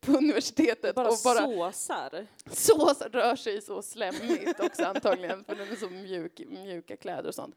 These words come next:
Speaker 1: Och att den alltid lyckas ställa sig bredvid någon som <laughs> bara vill prata om dens mjuka
Speaker 2: Ja.
Speaker 1: tröjor. Det är så jävla dålig timing.
Speaker 2: Jag hade varit mer positiv om det handlade om mjukisbyxor,
Speaker 1: Mm.
Speaker 2: för att det var en sak som jag gjorde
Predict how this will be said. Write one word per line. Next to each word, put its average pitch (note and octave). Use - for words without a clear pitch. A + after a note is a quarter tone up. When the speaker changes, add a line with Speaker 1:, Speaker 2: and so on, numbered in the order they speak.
Speaker 1:
Och -
att B3
den G3+
alltid G3+
lyckas -
ställa -
sig F#3
bredvid F#3
någon C#4
som C4+
<laughs> E4
bara G#3+
vill F#3+
prata F3+
om F3+
dens G3
mjuka F#3
Speaker 2:
Ja. F#3
Speaker 1:
tröjor. G3
Det C#4
är C4+
så C4+
jävla D4
dålig F3
timing. D#3
Speaker 2:
Jag A#3
hade A#3+
varit B3+
mer C#4
positiv B3+
om G#3+
det G#3+
handlade G#3
om G3+
mjukisbyxor, G#3
Speaker 1:
Mm. A3+
Speaker 2:
för G#3+
att G#3
det A#3
var B3
en A3
sak G3
som G3+
jag A#3+
gjorde F3+